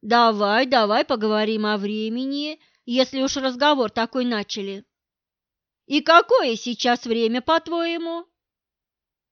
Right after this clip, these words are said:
Какое-какое? Нормальное, человеческое. Времена всегда одинаковые, Павел.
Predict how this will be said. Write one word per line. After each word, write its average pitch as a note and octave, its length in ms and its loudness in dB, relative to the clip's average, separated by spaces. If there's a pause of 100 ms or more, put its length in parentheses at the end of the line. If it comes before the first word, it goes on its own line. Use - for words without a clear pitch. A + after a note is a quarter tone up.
(260)
Какое-какое? A#3 1080 -2 (400)
Нормальное, C#4 1000 0 (440)
человеческое. A#3+ 1120 0 (760)
Времена D4 420 0
всегда D4 380 0
одинаковые, A3 720 -4
Павел. A3+ 560 -8